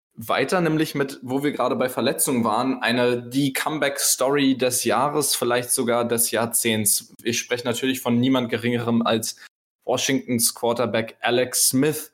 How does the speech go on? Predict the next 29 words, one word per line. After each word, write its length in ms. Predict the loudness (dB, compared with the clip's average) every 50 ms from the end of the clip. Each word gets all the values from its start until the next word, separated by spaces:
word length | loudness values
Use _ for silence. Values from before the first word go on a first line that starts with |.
| _ _ _ _ _ _ _ _ -2
der 280 | 0 0 0 0 0
ran 180 | 0 0 2 2
musste, 560 | 4 4 2 2 0 -2 -2 -2 -2 -2 -2 -2
nachdem 840 | 0 0 0 0 -2 0 0 2 2 4 2 2 0 0 -2 -6 -12 _ -14
Dwayne 380 | -6 -4 -2 0 2 0 0 0
Haskins 580 | 0 0 0 -2 0 0 2 2 2 2 2
natürlich 560 | 0 -2 -2 0 0 0 0 0 -2 -4 -8 _ -4
absolut 520 | -4 -4 -4 -4 -2 -2 -2 -2 -2 0
nichts 420 | 0 0 2 0 0 -2 -4 -2 0
geliefert 500 | 0 0 2 0 0 0 -2 -2 0 -2
hat 320 | -2 -2 -2 -6 -12 -18 _ _ _ _ _ _ -14 -12 -6 -2
in 200 | 0 2 2 4
den 120 | 2 2 2
ersten 380 | 2 2 2 0 0 0 0
Games 400 | 2 2 2 2 2 2 2 2
und 220 | 0 0 0 0 2
dann 220 | 2 2 0 0
auch 340 | 0 0 0 0 -2 -2 0
noch, 420 | 0 2 2 0 0 -4 -10 -14 _ -8
äh, 120 | -8 -8
Kyle 440 | -6 -6 -4 0 2 2 2 2 2
Allen 260 | 2 2 2 2 0 -2
verletzt 500 | -2 -2 -2 0 0 0 0 0 0 0
war, 400 | 0 0 0 0 -2 -4 -10 -20 _ _ _ _ _ _ _ -8 -4
ähm, 280 | 0 0 2 2 2
musste 480 | 2 2 2 2 2 2 0 0 0 -2
er 420 | 0 0 0 2 0 0 -2 -2
ran 420 | -2 0 2 2 2 2 0 -2 -4
gestern 680 | -2 -2 0 0 0 0 0 2 2 2 0 -2 -4 -8